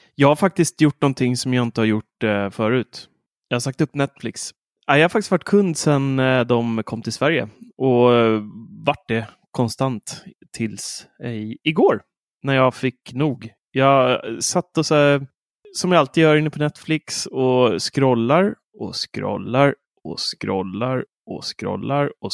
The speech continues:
scrollar, och jag ser bara material som jag redan har sett, eh, som de rekommenderar mig att se igen. Och jag scrollar och jag scrollar och scrollar, scrollar och känner så här: "Nej, det finns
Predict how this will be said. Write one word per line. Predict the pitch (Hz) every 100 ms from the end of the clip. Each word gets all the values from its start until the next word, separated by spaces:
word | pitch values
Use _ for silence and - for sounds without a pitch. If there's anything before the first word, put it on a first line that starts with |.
| -
scrollar, | 104 101 113 113
och | 117
jag | 110
ser | -
bara | 113 117 101
material | 110 107 110 104 101
som | 113
jag | 104
redan | 107 98
har | 98
sett, | - 196 - - - _ 127
eh, | 117 113 110
som | - 113
de | 107 107
rekommenderar | 107 113 107 107 101
mig | 104
att | 98
se | 113 104 101 _ _ _ _
igen. | 117 113 170 196 _ - - - - _ -
Och | 170
jag |
scrollar | - 160 135 131
och | 117
jag |
scrollar | 120 113 107
och | 104
scrollar, | 104
scrollar | 98 98 92
och | 71
känner | - 107 98
så | -
här: | - -
"Nej, | 107 104 - - _ _ _
det | 131
finns | 127 113